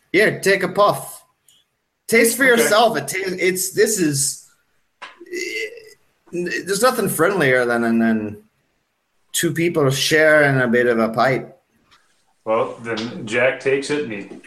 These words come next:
Speaker 2: takes, you know, takes a draw and just pretends to be in, you know, ecstasy for a moment with the, the flavor of the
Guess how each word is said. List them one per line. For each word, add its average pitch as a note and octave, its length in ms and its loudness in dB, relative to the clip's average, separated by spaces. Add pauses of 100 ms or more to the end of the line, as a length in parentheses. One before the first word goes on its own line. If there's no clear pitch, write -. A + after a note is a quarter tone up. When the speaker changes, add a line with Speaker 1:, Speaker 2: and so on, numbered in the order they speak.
(760)
Speaker 2:
takes, - 380 -6 (100)
you C3 120 -10
know, A2 240 -6 (260)
takes A#2+ 240 -6
a A#2 100 -4
draw A#2+ 480 -2 (1200)
and B2+ 120 -6
just A#2 180 -4
pretends B2+ 420 -4
to A2+ 200 -6
be B2 200 -4
in, A2 180 -4
you C3 120 -6
know, A2 160 -4
ecstasy A2 680 -6 (260)
for A2+ 220 -6
a G#2 40 -6
moment G#2 340 -4
with G2+ 180 -12
the, - 260 -6 (320)
the B2+ 100 -8
flavor A2+ 460 -2
of G2 140 -6
the F#2 240 -6